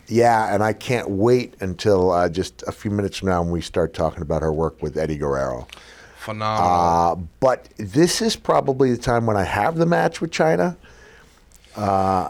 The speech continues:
Speaker 2: Yeah, so, uh, the, the Rattlesnake returns. He hits Hunter with a chair, puts Chyna on top. Chyna versus Austin is now scheduled to headline SummerSlam. That might be a little silly. I mean, even today,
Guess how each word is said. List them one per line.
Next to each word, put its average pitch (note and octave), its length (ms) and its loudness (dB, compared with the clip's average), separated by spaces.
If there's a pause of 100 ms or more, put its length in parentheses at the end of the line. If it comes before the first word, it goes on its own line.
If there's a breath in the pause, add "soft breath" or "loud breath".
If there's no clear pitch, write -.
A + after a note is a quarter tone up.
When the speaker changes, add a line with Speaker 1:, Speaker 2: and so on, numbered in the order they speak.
Speaker 2:
Yeah, F3+ 160 2
so, D#3+ 320 4
uh, C#3+ 280 -2
the, D#3 200 -4
the D#3 80 0
Rattlesnake E3 600 2
returns. B2+ 720 -2
He C#3+ 140 -2
hits C#3+ 200 -2
Hunter C#3+ 240 -2
with C#3 140 -2
a C3 40 -6
chair, G#2+ 720 -2
puts C#3 200 -4
Chyna C3+ 380 0
on B2 180 -2
top. A#2 440 0
Chyna C3+ 400 0
versus A#2+ 340 -4
Austin A#2 400 0
is G2+ 180 -8
now A#2+ 200 -4
scheduled A#2 600 -4
to G#2 180 -8
headline B2+ 560 -2
SummerSlam. G2+ 920 -6
That B2 180 -6
might C3+ 240 -4
be B2 260 -2
a G#2 100 -8
little B2+ 200 -6
silly. G#2+ 540 -6
I G#2 60 -6
mean, A2 140 -6
even B2 240 -2
today, A2+ 520 0